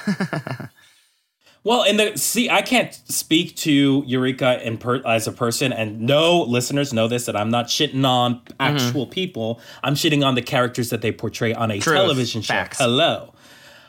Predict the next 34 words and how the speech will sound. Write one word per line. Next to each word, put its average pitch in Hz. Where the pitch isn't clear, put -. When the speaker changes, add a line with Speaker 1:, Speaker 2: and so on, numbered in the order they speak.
Speaker 2:
Um, 160
and 170
from 170
what 165
I'm 156
seeing 180
from 151
the 135
television 208
show 143
that's 127
been 123
heavily 247
edited, 202
hello, 202
Eureka 214
seems 196
like 175
the 165
girl 147
who's 151
like, 120
"I 165
feel 202
some 170
kind 170
of 143
way, 123
and 127
in 131
order 139
for 151
me 143
to," 120